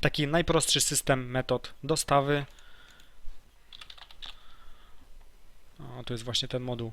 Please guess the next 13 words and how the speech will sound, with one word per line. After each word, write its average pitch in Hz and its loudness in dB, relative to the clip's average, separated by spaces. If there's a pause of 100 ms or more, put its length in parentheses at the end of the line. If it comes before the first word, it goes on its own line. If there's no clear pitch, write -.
Flat 156 2
Rate. 147 6 (400)
On 127 -2
jest - -2
włączony 135 2
i 120 0
dzięki 120 2
niemu 123 0
właśnie 117 2
możesz 113 4
w - -20
prosty 123 -2
sposób - -2